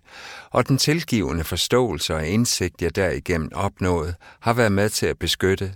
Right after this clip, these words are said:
og forme mig. Når jeg senere i livet mødte mennesker,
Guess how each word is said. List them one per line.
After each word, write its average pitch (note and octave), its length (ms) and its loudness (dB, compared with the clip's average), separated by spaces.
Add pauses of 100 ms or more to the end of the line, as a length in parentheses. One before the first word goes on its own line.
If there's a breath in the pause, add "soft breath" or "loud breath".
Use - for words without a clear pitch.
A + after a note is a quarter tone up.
(160)
og E2+ 120 -4
forme D#2+ 420 0
mig. D2 280 -4 (1040 loud breath)
Når F2+ 120 4
jeg E2 120 2
senere G2+ 460 2
i E2 40 -2
livet E2 300 -2
mødte E2+ 300 0
mennesker, F2 580 0